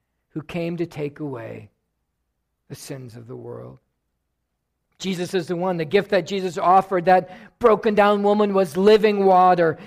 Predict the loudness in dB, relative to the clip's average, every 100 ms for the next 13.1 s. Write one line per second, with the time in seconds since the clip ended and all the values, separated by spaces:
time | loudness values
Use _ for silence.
0 | -2 -2 -2 -2 2 4 4 2 0 2
1 | -2 -2 0 4 4 4 0 2 0 -2
2 | -2 0 2 0 0 -4 -4 0 2 2
3 | 0 -8 -20 _ 0 2 4 0 2 4
4 | 4 4 0 -20 _ _ _ _ _ _
5 | _ -4 -2 -2 2 2 4 0 -4 0
6 | 2 4 2 0 -6 -6 -8 -10 -12 -10
7 | -10 -10 -12 -12 -10 -8 -10 -14 _ _
8 | _ _ _ _ _ _ _ _ _ _
9 | -6 0 4 6 4 2 0 2 2 4
10 | 4 6 6 4 2 0 0 -2 -2 -2
11 | 2 4 6 4 6 4 4 -2 -16 _
12 | _ 2 4 4 2 4 6 8 6 4